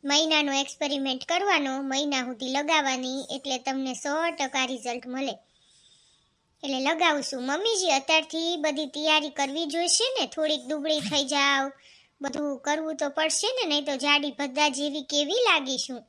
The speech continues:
એકની એક બેન ને એકની એક જેઠાણી છું. હાશ, બોલો મમ્મી. આ અરીસામાં જોઈ જોઈને લગાવતી હતી ને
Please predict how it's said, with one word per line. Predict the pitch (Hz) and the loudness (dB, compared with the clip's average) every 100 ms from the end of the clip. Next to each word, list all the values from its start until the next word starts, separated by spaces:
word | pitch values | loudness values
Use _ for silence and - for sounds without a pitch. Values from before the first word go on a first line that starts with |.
| _ _ _ - _ _ _ | _ _ _ -20 _ _ _
એકની | 285 320 339 320 294 | -4 -2 0 4 4
એક | 294 | 4
બેન | 302 359 427 330 269 | 6 6 6 2 2
ને | 285 | 2
એકની | 330 339 285 254 | 2 2 2 2
એક | 226 | 2
જેઠાણી | 285 294 381 381 339 277 | -2 2 2 2 2 -4
છું. | 294 - - - - - _ - - - - | -8 -10 -14 -18 -20 -20 _ -20 -20 -20 -6
હાશ, | 285 339 403 403 - | 2 4 6 6 2
બોલો | 311 381 392 | 4 4 6
મમ્મી. | 294 254 240 220 _ _ - - - | 2 -2 -6 -10 _ _ -18 -18 -2
આ | 294 302 | 2 4
અરીસામાં | 339 403 392 359 311 | 4 2 4 4 2
જોઈ | 349 381 | 4 2
જોઈને | 311 339 330 | 4 2 4
લગાવતી | 339 370 370 392 | 4 4 4 2
હતી | 381 453 | 2 4
ને | 480 | 6